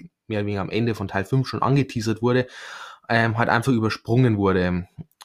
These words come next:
Und wir steigen mehr wie bei dem, bei The Final Chapter danach mit der Story ein. Und ich muss sagen, meiner Meinung nach war das die beste Entscheidung, die man machen konnte,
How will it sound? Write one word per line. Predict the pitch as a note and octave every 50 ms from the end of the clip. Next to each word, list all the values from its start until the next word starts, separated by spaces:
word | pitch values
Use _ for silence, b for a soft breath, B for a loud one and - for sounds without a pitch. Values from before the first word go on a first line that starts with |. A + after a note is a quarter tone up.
| -
Und | - G#2+ A2 A2 G#2+
wir | G#2+
steigen | - - - G2 A2 A#2 A2+ A2+ A2
mehr | G#2+ G#2+ A2 G#2+
wie | G#2+ G#2+ G#2+
bei | G2+ G2 - F#2 F#2+
dem, | F#2+ G2 F#2+ F#2+ F#2+ F#2+ F#2+ _
bei | - F2+
The | - - F#2
Final | - G2+ G#2 G#2+ G#2 G2
Chapter | - - G#2 - - - A2+ G#2+ G#2 G2 B B B B _
danach | - G2 F#2+ F2+ F2+ G#2 A2+ - -
mit | G2+ F2+
der | F2+
Story | - - - F2 G2+ G2 -
ein. | - D#2+ E2+ F2 B B B B B B B B B _ _
Und | - B2+ C3
ich | C3+
muss | D3 D3 C3+
sagen, | - C#3 C3+ C3 B2
meiner | A#2 A#2 B2 C3
Meinung | B2+ A#2 A#2 A#2 A#2
nach | A2+ A2+ A2+ A2 A2+
war | G#2 G2
das | G2 G#2 G#2 -
die | - G#2+
beste | - A#2+ A#2+ - - A#2
Entscheidung, | G#2+ - - A2 A2+ A2 G#2+
die | G#2
man | G2+ G2
machen | G#2 A2+ A2+ D3 C3+
konnte, | - - C3 C3 C3 - C#3 C3+ C3+ C3 C3 B2+